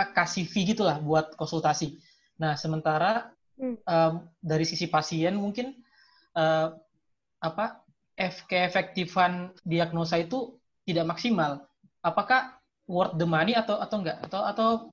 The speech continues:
Speaker 1: si-, atau
Speaker 2: Oke.
Speaker 1: lebih baik kita langsung ke psiko-, langsung ke psikolog, langsung tatap
Speaker 2: Kalau
Speaker 1: muka
Speaker 2: dok
Speaker 1: gitu?
Speaker 2: itu,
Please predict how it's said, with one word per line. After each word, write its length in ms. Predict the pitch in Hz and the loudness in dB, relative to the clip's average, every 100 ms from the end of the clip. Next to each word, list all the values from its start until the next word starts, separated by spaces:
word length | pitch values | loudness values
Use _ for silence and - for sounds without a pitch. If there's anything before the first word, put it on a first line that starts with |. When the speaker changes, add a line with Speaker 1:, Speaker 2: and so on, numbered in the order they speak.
| - | -6
Speaker 1:
si-, 180 | 214 196 | -6 -2
atau 160 | 180 | 0
Speaker 2:
Oke. 100 | - 185 | 2 2
Speaker 1:
lebih 140 | 165 | 4
baik 220 | 165 180 240 | 4 4 2
kita 420 | 240 226 - - | 6 6 4 -2
langsung 320 | 190 196 185 | -2 -2 -2
ke 80 | 185 | -2
psiko-, 320 | 190 165 - - | -4 -8 -16 -14
langsung 220 | 165 165 | -8 -4
ke 420 | 165 165 160 156 - - - | 0 0 0 -4 -4 -2 -2
psikolog, 540 | - 170 170 170 170 _ _ - | -8 -2 0 0 -4 _ _ -12
langsung 320 | 156 160 - _ - | -8 -8 -10 _ -4
tatap 180 | 160 269 | -2 4
Speaker 2:
Kalau 180 | 269 269 | 4 4
Speaker 1:
muka 160 | 269 240 | 4 2
Speaker 2:
dok 180 | 262 - | 0 -2
Speaker 1:
gitu? 180 | 277 277 | -6 -6
Speaker 2:
itu, 680 | - _ _ _ - 302 | -10 _ _ _ -8 -2